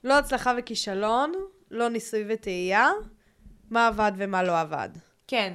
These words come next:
Speaker 1: נטו הסתכלות טכנית על הדברים, מה עובד לי ומה לא עובד לי, ומה אני יכול לשכפל וממה אני יכול ללמוד, זהו.
Speaker 2: גם,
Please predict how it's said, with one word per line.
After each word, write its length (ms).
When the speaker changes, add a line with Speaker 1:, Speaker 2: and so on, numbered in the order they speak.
Speaker 1:
נטו 400
הסתכלות 480
טכנית 400
על 80
הדברים, 480
מה 60
עובד 320
לי 140
ומה 220
לא 180
עובד 240
לי, 200
ומה 300
אני 100
יכול 200
לשכפל 420
וממה 340
אני 120
יכול 260
ללמוד, 360
זהו. 280
Speaker 2:
גם, 240